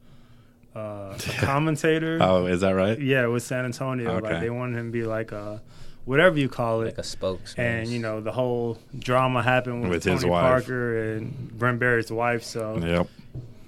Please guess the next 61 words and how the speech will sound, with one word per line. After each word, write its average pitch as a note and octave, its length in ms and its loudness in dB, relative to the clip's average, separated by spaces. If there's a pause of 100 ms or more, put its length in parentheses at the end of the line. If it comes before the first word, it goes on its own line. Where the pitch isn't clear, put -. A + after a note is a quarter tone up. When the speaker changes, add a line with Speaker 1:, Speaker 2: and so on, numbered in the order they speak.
(180)
Speaker 1:
that A#2 160 0
was B2 100 0
a A2+ 40 -2
stipulation A#2 680 -4
for A2+ 140 -8
him A2+ 160 -8
coming A2+ 340 -8
back. A2+ 340 -6 (120)
And, G#2+ 320 -12 (200)
you C3+ 120 -8
know, G#2+ 280 -10 (100)
they're A2 160 -6
already A2+ 200 -4
phasing A2+ 420 -6
out A2 120 -6
of G#2+ 80 -8
Tony A2+ 220 -10
Parker A2 380 -8
as G2+ 200 -10
it G2+ 100 -12
is. A2 360 -8
So, - 80 -10
Speaker 2:
So G#2+ 60 8
they G#2 120 10
shoulda A#2 320 8
just, G2+ 320 2 (540)
just C3+ 200 -2
retire, A#2 460 8
man. F2 280 2 (640)
Speaker 1:
This A#2 180 -12
money. B2+ 360 2
Speaker 2:
Just G#2+ 120 -12 (400)
Speaker 1:
That's C#3 200 -2
how D3+ 100 2
I C3+ 120 2
feel. F3 220 0
I D3+ 100 2
feel F3+ 200 -2
that E3 160 2
way D#3 120 4
about C#3+ 240 2
Vince D3+ 220 2
Carter. D#3+ 280 6
Like, B2+ 180 2
Vince D#3+ 180 -2
Carter's D3+ 320 2
still D3+ 220 4
playing. D3 320 -4
Like, A#2 140 -6
if A2 100 -10
I D3 100 2
see F#3 160 -2
him E3 200 0
do D3+ 160 0
another C#3 500 0
windmill C#3 520 2
during C3 180 4
a - 20 10
Speaker 2:
<laughs> - 20 8
Speaker 1:
pregame, D#3+ 500 8
like, B2+ 340 4